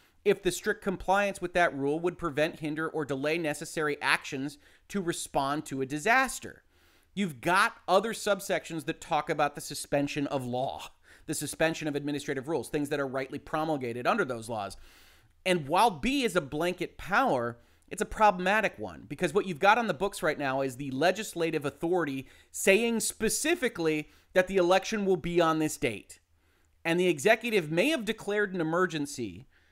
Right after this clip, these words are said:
but it is anathema to the branches of government model of governance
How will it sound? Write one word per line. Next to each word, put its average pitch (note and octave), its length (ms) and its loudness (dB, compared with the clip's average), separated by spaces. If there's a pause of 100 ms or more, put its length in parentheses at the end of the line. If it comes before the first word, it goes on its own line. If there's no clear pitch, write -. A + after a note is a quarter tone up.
(420)
but F#3+ 400 8
it G#3+ 140 -2
is G3+ 100 0
anathema F#3+ 880 2 (320)
to F#3 280 4
the E3+ 100 0
branches F3+ 720 2
of D#3 160 0
government E3+ 520 6
model D#3+ 520 4
of D3+ 160 2
governance C3+ 680 2